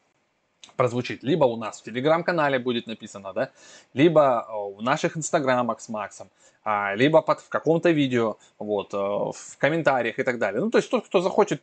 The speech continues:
тысячу долларов заработать, он будет просто внимательно смотреть, нас слушать и как бы просматривать так комменты, что-то пописывать и поймает, э, эти слова. Все, всем успеха, всем хорошего дня. Не забывайте, что нужно обязательно, конечно, подписываться,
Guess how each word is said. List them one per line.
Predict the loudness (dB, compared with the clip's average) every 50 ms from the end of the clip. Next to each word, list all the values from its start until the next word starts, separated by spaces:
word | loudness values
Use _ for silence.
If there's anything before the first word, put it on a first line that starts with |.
| _ _
тысячу | 0 0 0 0 -4 0
долларов | 2 4 6 6 4 4 2
заработать, | 2 2 2 4 2 2 2 2 0
он | 0 0 2
будет | 2 0 2
просто | 2 0 0 0 -2
внимательно | -2 0 0 0 0 0 -2 -4
смотреть, | -2 -2 0 0 2 0 0 0
нас | -4 -6 -2
слушать | 0 0 0 0 0 -4 -4 -4
и | -4
как | -4 -4 -6 -6
бы | -8
просматривать | -6 -6 -6 -4 -2 -4 -4 -4 -4 -6 -8 -8
так | -8 -10 -8 -4
комменты, | -2 -2 -2 -2 -4 -8 -12
что-то | -14 -14 -14 -14
пописывать | -14 -10 -6 -6 -6 -4 -6 -8 -8 -10 -16 -20 -20 -20 -20 -20 -18 -8
и | -2 0 4 4 4 4 4 2 -2 -6 _ _ _ _ _ _
поймает, | 0 0 2 2 0 0 0 -2 -4 -8 _ _ _ _ _
э, | -6 -4 -4 -4 -4 -4 -4
эти | -4 -4 -4 -6 -8 -10
слова. | -14 -6 -4 -2 -2 -2 -4 -8 _ _ -18 -16 -16 -18 -18 -20 _
Все, | -2 0 2 2 2
всем | 0 -2 2 4 4 4 4
успеха, | 2 -4 -4 -2 0 0 2 2 0 -4 -4 -8 _ _ _ _
всем | -4 0 2 2 2 0 -4 _
хорошего | 0 2 2 2 2 0 0 -2 -2
дня. | 0 0 -2 -2 -4 -6 -12 _ _
Не | -6 -4
забывайте, | -2 0 0 2 4 4 2 2 -4 -12
что | -14 -10 -10 -8
нужно | -6 -6 -6 -6 -8 -8
обязательно, | -8 -2 0 0 0 0 -6 -8
конечно, | -8 -8 -8 -8 -12 _ _ _
подписываться, | -4 -4 -2 -2 -4 -6 -4 -2 -2 -4 -4 -6 -12 -20